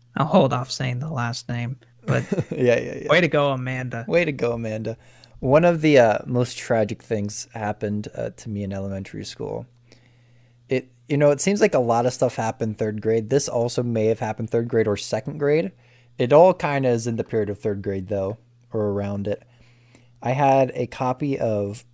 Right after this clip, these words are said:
Speaker 2: actually, no, I think this would have been second grade, the year before third, 'cause third grade was the year Heart Gold and Soul Silver came out, and we had the Pokewalkers, and we were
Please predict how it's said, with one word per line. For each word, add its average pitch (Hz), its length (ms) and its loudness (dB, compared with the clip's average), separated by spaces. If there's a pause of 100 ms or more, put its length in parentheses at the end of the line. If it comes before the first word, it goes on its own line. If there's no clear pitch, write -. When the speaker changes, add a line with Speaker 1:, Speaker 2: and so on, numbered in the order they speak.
(300)
Speaker 2:
actually, 165 260 4
no, 139 80 6
I 127 40 6
think 165 220 -4
this 165 180 -2
would 139 160 4
have 135 80 2
been 123 140 -2
second 110 340 -4
grade, 98 180 -6
the 104 80 -6
year 107 120 -4
before 104 260 -8
third, 90 320 -12
'cause - 160 -10
third 170 200 2
grade 156 160 4
was 123 160 0
the 120 80 -2
year 107 160 2
Heart 117 220 0
Gold 113 200 2
and 101 100 -2
Soul 104 160 -2
Silver 101 340 -4
came 90 240 -8
out, 87 200 -6
and 98 100 -6
we 104 80 -2
had 107 140 0
the 101 80 -2
Pokewalkers, 127 880 2
and 110 100 0
we 113 120 2
were 110 100 2